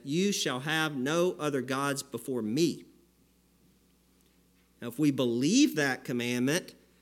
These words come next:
and we trust it and we obey it, then we worship God first in our lives. But on the other hand, when we think that we can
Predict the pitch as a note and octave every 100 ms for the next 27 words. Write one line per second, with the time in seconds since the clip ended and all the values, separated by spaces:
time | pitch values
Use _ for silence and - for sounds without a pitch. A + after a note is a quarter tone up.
0 | _ - C3 C3 C#3 C3 - - - -
1 | E3 F3+ A#3+ - D#3 D3+ - - B2 C#3
2 | C#3+ C3 A#2 C#3+ G#3+ D3+ B2+ C#3 C#3+ B2+
3 | C#3 G3 A2+ A#2 B2+ D#3 D3 C3+ - D3+
4 | D#3+ G3 A#3+ A#2 - - - - - -
5 | - - _ _ _ _ _ _ _ _
6 | _ _ _ B2 C3+ C3 F#3 F#4 D4 E3+
7 | C#3+ C#3 E3 D#3 C#3+ C#3 F3 E3+ E3 C#3
8 | C#3+ C3+ C#3 A#2